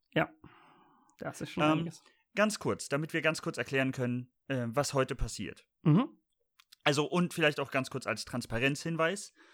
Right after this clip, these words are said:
Speaker 1: Mhm.
Speaker 2: die Folge wird in Teilen aufgenommen.
Speaker 1: Genau. Es wird, äh, jeweils einzelne Parts geben, das heißt an verschiedenen Tagen, äh, aber mit verschiedenen Gästen.
Speaker 2: Genau.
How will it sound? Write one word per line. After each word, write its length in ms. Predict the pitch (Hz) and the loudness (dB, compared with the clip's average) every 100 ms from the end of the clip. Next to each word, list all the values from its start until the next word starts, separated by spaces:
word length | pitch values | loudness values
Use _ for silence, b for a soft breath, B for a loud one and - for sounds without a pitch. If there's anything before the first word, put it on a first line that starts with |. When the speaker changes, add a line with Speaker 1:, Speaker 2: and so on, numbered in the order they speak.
| b b b _ - | b b b _ 2
Speaker 1:
Mhm. 280 | 135 147 214 | 4 4 2
Speaker 2:
die 120 | 151 | 0
Folge 360 | 156 147 143 | 4 4 4
wird 180 | 131 139 | -2 -4
in 140 | - 131 | -2 -2
Teilen 380 | 123 113 95 90 | 2 2 2 -2
aufgenommen. 480 | - - - - _ - 147 | -10 -12 -16 -16 _ -10 -4
Speaker 1:
Genau. 400 | 123 120 110 107 - _ | 0 2 2 -2 -14 _
Es 180 | 143 131 | -6 0
wird, 300 | 135 113 - | 0 0 -6
äh, 300 | 165 147 127 | -2 0 2
jeweils 360 | 123 135 139 143 | 2 4 4 4
einzelne 360 | 127 - 156 | 2 4 2
Parts 340 | - 151 160 - | 4 0 0 -4
geben, 320 | 156 147 147 | 0 2 0
das 160 | 135 | 0
heißt 220 | 139 120 127 | 0 0 0
an 80 | |
verschiedenen 480 | 127 131 - 131 123 | -2 -2 -2 0 0
Tagen, 420 | - 151 151 151 B B B B B | 4 4 4 0 B B B B B
äh, 540 | 131 123 123 123 123 123 - | 2 2 2 2 0 -2 0
aber 400 | 143 143 160 175 | 4 4 6 6
mit 420 | 160 175 - - | 6 4 -6 -16
verschiedenen 500 | - 180 175 214 240 | -4 -2 2 4 4
Gästen. 460 | 240 262 - - 165 - _ _ _ _ _ _ _ _ _ _ - | 4 0 -2 -4 -4 -8 _ _ _ _ _ _ _ _ _ _ -4
Speaker 2:
Genau. 380 | 269 330 92 | 4 4 4